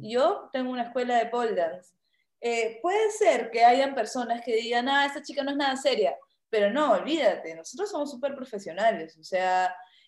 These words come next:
para mí esto es un trabajo que además mi trabajo es mi pasión y por eso es que me gusta más.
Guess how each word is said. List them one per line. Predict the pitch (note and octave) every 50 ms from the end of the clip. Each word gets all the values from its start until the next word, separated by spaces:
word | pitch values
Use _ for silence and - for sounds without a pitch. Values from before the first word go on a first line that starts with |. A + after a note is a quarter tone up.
| _ _
para | - G#3+ G3 G3 F#3+
mí | G3+ A3+ C#4 E4+ F4
esto | F4 E4+ F4 E4+
es | D#4+ - E4
un | D#4+ D4+ D4 B3+
trabajo | D4 C4+ C#4 C4+ C#4+ C#4 C#4 C#4 - C#4+ C4+ C4+ C#4+ D4+ E4 F#4 - - - - _ _ _ _ _
que | - G#3
además | G3 G3 G3 G3 G3 A3+ C4+ D4+
mi | F4 E4+
trabajo | - G#3+ G#3 G#3 C4+
es | C#4
mi | C#4 C4+
pasión | - F3+ F3+ - - B3 C4 C4+ B3+ G#3 G3 F3+ G#3 -
y | G3 G3 G3+
por | F#3 F3+ G#3+
eso | - D4
es | C#4+ -
que | - A3
me | F#3+ F3
gusta | G3 G#3 G3+ - A#3 G#3+
más. | A3 G#3+ A3+ B3 A#3+ G#3 - - - -